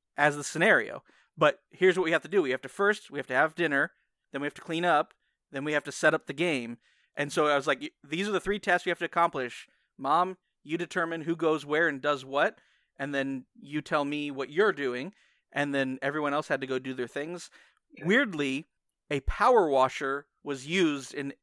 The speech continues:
Speaker 1: by everybody at some point. <laughs>
Speaker 2: Okay.
Speaker 1: It was, it was the weirdest thing that this, this power washer became super important. But by the end, she loved it and didn't have any experience beforehand. And it
Speaker 2: Hmm.
Speaker 1: was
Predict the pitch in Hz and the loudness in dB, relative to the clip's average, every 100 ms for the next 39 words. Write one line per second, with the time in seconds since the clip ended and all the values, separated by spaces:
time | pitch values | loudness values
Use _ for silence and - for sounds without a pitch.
0 | _ - 151 156 185 185 147 131 127 - | _ 2 6 8 8 8 4 4 2 0
1 | 139 127 - 139 185 - _ _ - - | -4 -4 -4 -4 -4 -8 _ _ -18 -14
2 | - - - - - _ - - _ - | -10 -10 -8 -8 -8 _ -20 -20 _ -2
3 | 202 208 190 - _ _ _ 190 190 175 | 2 4 2 0 _ _ _ 4 4 4
4 | 175 233 190 214 185 147 - 147 - 147 | 2 2 0 0 0 0 0 -4 -8 -14
5 | - _ - 190 175 139 127 - 135 127 | -14 _ 2 8 10 10 4 2 -12 -8
6 | 139 127 - 165 - 139 127 127 - 135 | -8 -8 -10 -10 -6 -6 -4 -6 -10 -10
7 | - 156 120 117 _ _ _ - 160 - | -2 -2 -2 -8 _ _ _ -2 -2 4
8 | 156 180 180 262 196 180 - 196 160 208 | 4 4 4 2 2 -4 -8 -8 -4 0
9 | 269 147 135 - 160 160 143 _ _ _ | 0 0 -6 -2 -4 -2 -8 _ _ _
10 | - 220 226 208 208 - 202 214 - - | -2 0 2 2 2 0 -2 -4 -8 -8
11 | 196 170 - - 262 311 127 127 127 - | -6 -8 -12 -12 -8 -8 -6 -8 -8 -12
12 | _ _ _ _ - 160 214 190 - | _ _ _ _ -8 -2 2 2 0